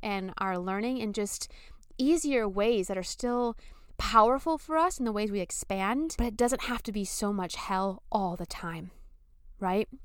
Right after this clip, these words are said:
So use this example, take my example, so you're not running around like a freaking chicken with her head chopped off, crying, breaking down in the Kroger parking lot. <laughs> Oh my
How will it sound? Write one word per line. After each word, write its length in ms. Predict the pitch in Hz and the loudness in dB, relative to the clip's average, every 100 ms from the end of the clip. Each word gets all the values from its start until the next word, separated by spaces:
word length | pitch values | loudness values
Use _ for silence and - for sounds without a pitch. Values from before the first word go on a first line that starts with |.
| - | -8
So 300 | - 208 196 | 0 2 2
use 260 | 196 220 247 | 0 -2 -2
this 100 | 262 | -6
example, 640 | 202 190 185 202 170 170 - | -6 -6 -4 -4 -4 -6 -10
take 320 | - 240 - | 0 0 0
my 160 | 240 214 | -2 -2
example, 640 | 196 190 190 190 - 190 - - | -2 -2 -2 -2 -6 -8 -14 -16
so 120 | - - | -10 -4
you're 100 | 202 | 0
not 260 | 196 202 | 2 2
running 360 | - 196 202 202 | 0 -2 0 0
around 280 | 190 185 190 | 0 0 0
like 100 | 185 | -4
a 80 | 180 | -8
freaking 340 | 214 196 185 | -8 -8 -8
chicken 480 | - - 190 190 220 | -4 -2 -2 -4 -4
with 160 | 208 202 | -6 -4
her 100 | 190 | 0
head 240 | 214 240 | 0 0
chopped 300 | 233 180 - | 0 0 2
off, 300 | 175 180 - | 2 2 -2
crying, 560 | - 220 233 240 202 196 | 0 4 4 4 2 -2
breaking 340 | 208 214 214 | -2 -2 -2
down 240 | 208 196 190 | -2 -2 -2
in 60 | |
the 80 | 185 | -6
Kroger 280 | - 196 196 | -6 -6 -2
parking 320 | 214 269 233 | 0 0 -2
lot. 200 | 160 - - - - - - - | -4 -8 -16 -20 -20 -20 -18 2
<laughs> 100 | 392 - 554 - - - - - - - | 2 4 0 -2 -8 -12 -10 -10 -10 2
Oh 160 | 330 403 | 4 6
my 180 | 427 415 | 6 6